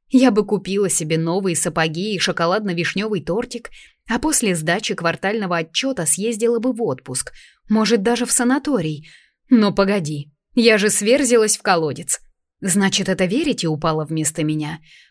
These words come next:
Очень ты ей помогла своей магией». «А вот и нет, никуда она не упала. Её удержал мужчина. Да, высокий такой, сильный, подхватил и не дал упасть. И сказал, что хочет как-нибудь пригласить её на ужин.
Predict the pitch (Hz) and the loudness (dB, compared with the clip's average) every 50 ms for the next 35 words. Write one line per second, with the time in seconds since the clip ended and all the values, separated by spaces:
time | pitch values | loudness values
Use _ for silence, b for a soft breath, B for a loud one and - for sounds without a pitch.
0 | b - 277 262 226 220 - - 269 269 262 294 233 196 180 131 - 170 175 190 | b 4 6 8 8 6 6 6 4 4 4 4 2 2 0 0 0 0 0 0
1 | 214 208 180 160 147 - 180 185 202 226 247 240 185 147 147 147 139 135 135 - | 2 2 0 0 0 -2 -2 -2 0 0 0 0 0 -2 -4 -6 -8 -8 -10 -12
2 | - _ _ _ _ _ _ _ _ _ _ _ _ _ _ _ _ _ _ 220 | -14 _ _ _ _ _ _ _ _ _ _ _ _ _ _ _ _ _ _ 4
3 | 240 247 247 339 453 440 - 208 196 196 190 185 214 240 - - _ _ _ _ | 6 6 6 6 4 4 4 2 4 4 2 2 0 -2 -4 -12 _ _ _ _
4 | _ _ - 247 240 247 240 247 226 220 180 196 190 180 175 175 175 175 180 175 | _ _ 4 8 8 8 6 6 4 4 6 6 6 6 4 2 2 0 0 -2
5 | 175 160 - 170 156 156 160 160 160 160 - _ _ _ _ _ 247 214 220 262 | -2 -2 0 0 0 2 2 0 -2 -4 -8 _ _ _ _ _ 2 4 6 6
6 | 262 247 277 277 247 214 180 190 190 185 170 196 196 190 196 214 247 262 262 - | 6 6 6 4 2 2 2 0 0 0 2 2 4 4 4 4 4 2 2 2
7 | - - 170 156 156 156 160 156 - _ _ _ _ _ _ _ _ 247 233 277 | 0 -2 -2 -2 -2 -4 -6 -8 -12 _ _ _ _ _ _ _ _ 0 2 4
8 | 269 233 247 285 285 _ _ _ _ - 330 330 381 370 - - 220 226 254 - | 4 4 4 2 -2 _ _ _ _ -2 2 4 4 4 4 4 4 4 4 2
9 | 302 254 220 208 - 208 190 180 - - 214 196 202 226 254 269 269 262 - _ | 2 2 2 2 2 0 0 2 0 -2 -2 -2 -2 0 0 0 -2 -2 -6 _
10 | _ - - 208 202 - - 185 175 175 - 302 349 330 - - 240 208 190 185 | _ -2 -2 -2 -2 -2 0 0 0 2 2 0 -2 -2 -2 -2 0 0 2 0
11 | 170 160 190 262 277 185 147 147 - 147 123 - - - - _ _ _ _ _ | 0 0 0 0 0 0 -2 -4 -6 -6 -6 -8 -10 -12 -18 _ _ _ _ _
12 | _ - 240 214 - - 202 185 175 190 220 233 220 - - 202 180 - - 214 | _ -2 -2 -2 0 2 2 2 4 4 2 2 2 0 -2 -2 0 2 2 2
13 | 214 - 190 - - - 285 302 - - 208 180 165 180 175 - - 208 214 185 | 2 2 -2 -4 -4 -6 -6 -6 -4 -2 -2 0 0 -2 -2 -2 -2 -2 0 2
14 | 208 208 196 190 - 269 262 254 247 254 247 254 254 254 277 285 269 - 208 185 | 2 2 2 2 0 -2 -2 0 0 0 2 4 4 2 2 2 -2 -4 -6 -6
15 | 160 147 160 160 160 156 | -4 -4 -4 -4 -4 -6